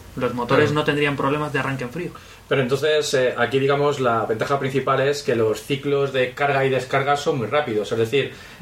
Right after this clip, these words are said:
Speaker 3: descarga rápida para, para poder garantizar esos, esos picos de consumo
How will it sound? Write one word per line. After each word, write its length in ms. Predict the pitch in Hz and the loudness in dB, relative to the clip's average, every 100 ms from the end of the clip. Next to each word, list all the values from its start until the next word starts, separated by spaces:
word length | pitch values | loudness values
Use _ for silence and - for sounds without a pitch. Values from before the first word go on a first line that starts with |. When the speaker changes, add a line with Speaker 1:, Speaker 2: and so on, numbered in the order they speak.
| - | -4
Speaker 3:
descarga 480 | 123 120 147 143 143 | -2 0 0 0 0
rápida 460 | 160 160 160 202 - - | 0 0 0 0 -6 -2
para, 580 | 120 113 104 101 95 - | 0 2 2 2 0 0
para 240 | 113 107 | 0 0
poder 640 | 113 113 123 127 123 120 | 2 2 2 2 2 2
garantizar 640 | 120 120 117 110 147 135 - | 2 2 0 0 0 0 0
esos, 320 | 117 117 - | 0 -2 -4
esos 220 | - 120 - | -6 -6 -4
picos 360 | - 143 135 | -2 0 0
de 80 | 131 | 0
consumo 460 | 131 131 156 165 | -2 -2 -2 -2